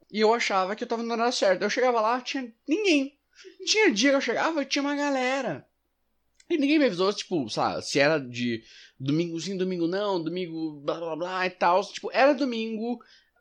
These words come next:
às sete e meia, assim. Então, tipo, imagina, eu passei a semana inteira estudando de segunda a sexta pra domingo. Domingo.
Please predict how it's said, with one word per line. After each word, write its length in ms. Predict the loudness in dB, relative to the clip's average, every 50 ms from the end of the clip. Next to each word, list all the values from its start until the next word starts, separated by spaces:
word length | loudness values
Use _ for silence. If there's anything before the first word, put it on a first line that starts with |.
| _
às 500 | 4 4 6 6 4 2 0 -2 -8 -10 -10
sete 540 | -6 -4 -2 0 0 0 0 2 0 0 0
e 60 | 0
meia, 500 | 0 0 2 2 2 2 0 -2 -4 -6
assim. 200 | -8 -8 -10 -10
Então, 120 | -10 -12
tipo, 300 | -14 -10 -6 -6 -6 -6 -8 -20 -18 _
imagina, 340 | -2 0 0 2 2 0 -2
eu 40 | -2
passei 240 | -2 -2 -2 -2 -4
a 20 |
semana 420 | -2 -2 -2 0 0 0 2 2 2
inteira 640 | 2 2 2 4 6 6 8 6 6 4 4 2 2
estudando 760 | 0 -2 -4 -6 -6 -8 -4 0 0 2 2 0 -2 -4 -6
de 80 | -8
segunda 360 | -8 -8 -8 -6 -6 -6 -6 -6
a 40 |
sexta 840 | -4 -4 -2 -2 0 2 2 2 2 2 0 -2 -4 -4 -6 -6 -6 -10 -18 -20 -20 -16 _ -8
pra 140 | -8 -8
domingo. 720 | -8 -10 -10 -8 -4 -2 -2 -2 -2 -2 -4 -4 -6 -8 -10 -12
Domingo. 960 | -10 -8 -8 -8 -8 -8 -8 -8 -6 -6 -8 -6 -6 -6 -6 -8 -8 -14